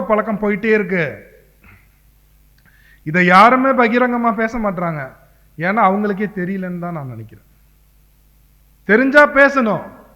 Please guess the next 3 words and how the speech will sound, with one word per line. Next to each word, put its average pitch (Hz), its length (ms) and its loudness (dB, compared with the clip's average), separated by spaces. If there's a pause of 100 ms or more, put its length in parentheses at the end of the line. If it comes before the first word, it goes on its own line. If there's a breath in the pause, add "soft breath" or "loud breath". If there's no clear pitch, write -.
(1900)
பகிரங்கமா 269 720 2 (120)
பேசணும், 160 400 -6 (1000)
நிரூபிக்கணும். 247 800 0